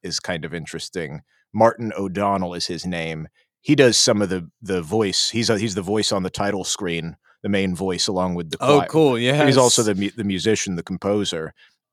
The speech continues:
Speaker 1: One of his friends' kids, so he's a bit older than the twenty-five, thirty-year-olds working on this.
Speaker 2: Mm-hmm.
Speaker 1: One of his friends' kids was working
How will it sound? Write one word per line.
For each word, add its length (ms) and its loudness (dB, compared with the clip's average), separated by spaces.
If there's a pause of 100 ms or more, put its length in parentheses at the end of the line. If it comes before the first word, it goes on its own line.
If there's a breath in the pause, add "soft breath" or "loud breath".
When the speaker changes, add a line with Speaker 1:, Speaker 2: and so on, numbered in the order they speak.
(140)
Speaker 1:
One 240 6
of 80 2
his 220 2
friends' 640 2
kids, 720 -4 (180)
so 160 -4
he's 220 0
a 40 -2
bit 180 -2
older 420 -2
than 200 -6
the 120 -8 (180)
twenty-five, 540 -4
thirty-year-olds 720 -6
working 680 -8
on 220 -6
this. 380 -8
Speaker 2:
Mm-hmm. 160 -14 (520 soft breath)
Speaker 1:
One 100 0
of 60 0
his 100 -2
friends' 280 2
kids 300 -4
was 160 -8
working 520 -2